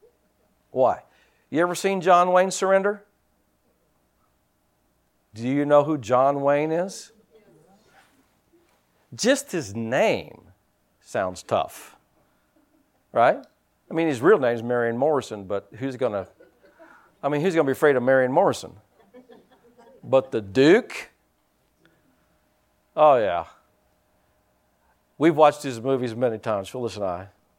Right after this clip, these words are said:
She quit watching Westerns. She's got more sanctified now, holy. So I'm left alone. But we've watched his, you know, and we'll watch it now. I'll say to her,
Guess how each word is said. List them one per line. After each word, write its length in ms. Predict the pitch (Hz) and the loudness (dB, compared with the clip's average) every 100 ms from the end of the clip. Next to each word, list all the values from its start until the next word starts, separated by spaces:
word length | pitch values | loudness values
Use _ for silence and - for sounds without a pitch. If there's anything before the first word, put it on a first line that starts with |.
| _ _ _ | _ _ _
She 160 | _ 131 | _ -16
quit 240 | - 160 | 0 2
watching 380 | 123 123 - 104 | 4 2 0 -8
Westerns. 580 | 98 92 - 98 98 - _ _ | -6 -6 -10 -16 -16 -20 _ _
She's 240 | _ 117 101 | _ -20 -2
got 200 | 123 120 | -2 0
more 160 | 127 | -6
sanctified 720 | 120 123 113 - - 92 85 | -4 -4 -4 -10 -8 -8 -8
now, 180 | 82 82 | -10 -10
holy. 380 | 82 90 80 73 _ _ _ _ _ 359 - _ 269 _ 240 _ - - 214 - 214 - - 190 - 190 _ 554 - _ 466 403 381 _ _ 339 _ _ _ | -8 -10 -10 -14 _ _ _ _ _ -20 -20 _ -20 _ _ _ -20 -20 -20 -20 -20 -20 -20 -20 -20 _ _ -20 -20 _ -20 -20 -20 _ _ -20 _ _ _
So 120 | 123 | 0
I'm 120 | 120 | 2
left 280 | 143 170 170 | 4 4 2
alone. 400 | 117 110 92 90 _ _ _ _ _ _ _ _ _ _ _ _ | -4 -2 -2 -6 _ _ _ _ _ _ _ _ _ _ _ _
But 160 | 139 147 | 2 6
we've 180 | 214 180 | 6 8
watched 360 | 185 175 - | 8 8 2
his, 300 | 156 131 117 | 2 2 2
you 120 | 147 | 0
know, 300 | 127 113 110 - _ _ _ _ | 4 4 4 -4 _ _ _ _
and 120 | 139 | 4
we'll 100 | 214 | 6
watch 240 | 214 170 165 | 8 8 4
it 80 | |
now. 320 | 147 160 170 170 | 2 6 6 6
I'll 160 | 147 185 | 6 6
say 180 | 185 165 | 4 0
to 80 | |
her, 140 | 117 | 0